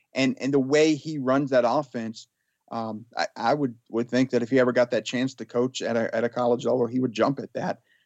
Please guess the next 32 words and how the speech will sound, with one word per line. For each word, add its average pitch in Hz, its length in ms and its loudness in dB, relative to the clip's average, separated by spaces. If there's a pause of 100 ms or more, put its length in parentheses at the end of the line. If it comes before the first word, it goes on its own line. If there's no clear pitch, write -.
Um, 107 160 0
and 127 240 4
going 139 340 4
to 117 180 -4 (320)
Battlefield, 120 800 2
going 127 260 0
to 123 100 -2
a 113 60 -4
Class 131 400 -2
six - 260 -6
school, 143 320 0
if - 60 -2
he 139 140 0
can 131 160 -2
prove 139 320 2
that 117 120 0
he 135 80 0
can 127 100 -2
be 131 100 0
successful 123 640 -2
there, 127 360 2 (380)
then 127 320 2
college 135 520 0
would 117 240 -6
be 123 200 -4
kind 131 220 -8
of 123 60 0
the 113 60 -4
next, 117 500 -4 (200)
the 113 80 0
next 127 240 2
jump. 131 320 -4